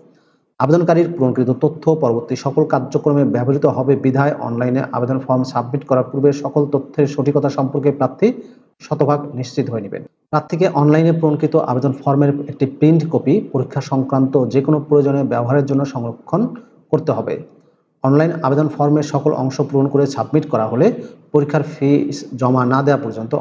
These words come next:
অনলাইন আবেদন কোনো অবস্থাতেই গৃহীত হবে না। দ্বিতীয় ধাপের ক্ষেত্রে বলা হয়েছে, প্রত্যেক প্রার্থী তার ইউজার আইডি ব্যবহার করে কমপক্ষে চল্লিশ টাকা ব্যালেন্স রয়েছে এমন যে কোনো টেলিটকের প্রিপেইড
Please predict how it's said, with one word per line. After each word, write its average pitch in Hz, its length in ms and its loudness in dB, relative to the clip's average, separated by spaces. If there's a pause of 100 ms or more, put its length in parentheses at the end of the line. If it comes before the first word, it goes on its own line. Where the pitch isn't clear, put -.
অনলাইন 131 240 0 (120)
আবেদন 131 220 2 (100)
কোনো 131 200 0
অবস্থাতেই 180 420 0 (520)
গৃহীত 135 260 2 (140)
হবে 110 200 -2
না। 98 40 -10 (680)
দ্বিতীয় 151 360 4
ধাপের 165 240 2
ক্ষেত্রে 156 280 2
বলা 120 160 2
হয়েছে, 135 220 0 (180)
প্রত্যেক 160 380 0
প্রার্থী 139 300 0 (240)
তার 131 120 0 (120)
ইউজার 147 260 6
আইডি 165 140 2 (600)
ব্যবহার 139 300 2
করে 131 100 -2 (100)
কমপক্ষে 139 360 -2 (160)
চল্লিশ 151 320 4
টাকা 143 120 2 (120)
ব্যালেন্স 139 280 2 (100)
রয়েছে 117 240 -2 (180)
এমন 131 140 0 (240)
যে 135 120 0
কোনো 143 120 2 (100)
টেলিটকের 131 400 0
প্রিপেইড 156 260 2